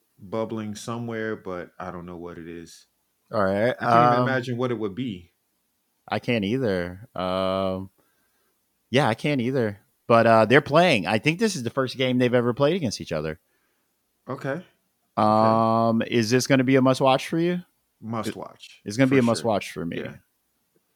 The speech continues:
Speaker 1: The two, well, Angel City's kinda, like, marginally good. Um, San Diego's pretty good. So, yeah, this is a huge game, man. Like,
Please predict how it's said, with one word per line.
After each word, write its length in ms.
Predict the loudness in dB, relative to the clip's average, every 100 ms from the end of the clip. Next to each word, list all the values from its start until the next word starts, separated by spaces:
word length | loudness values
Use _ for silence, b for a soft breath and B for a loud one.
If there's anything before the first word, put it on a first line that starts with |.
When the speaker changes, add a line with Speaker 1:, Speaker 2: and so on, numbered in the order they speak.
| _
Speaker 1:
The 160 | -16 -16
two, 600 | -10 -4 -2 -2 -6 -12
well, 420 | -6 -4 -2 -4 -8
Angel 320 | -6 -4 -4
City's 320 | -6 -6 -6 -6
kinda, 220 | -6 -6
like, 220 | -8 -10
marginally 680 | -10 -6 -6 -6 -10 -14 -14
good. 300 | -12 -12 -14 _ _ _ _ _ _ _ _ _ _
Um, 300 | -14 -10 -10
San 280 | -12 -8 -6
Diego's 440 | -4 -4 -4 -6 -8
pretty 260 | -10 -10
good. 340 | -8 -8 -10 -16 _ _ _ _ _
So, 220 | _ -14 -10
yeah, 220 | -8 -8
this 260 | -8 -8
is 180 | -8 -12
a 160 | -12 -16
huge 520 | -20 -14 -10 -10 -12
game, 340 | -14 -14 -14
man. 280 | -16 -18 -20
Like, 220 | -20 -20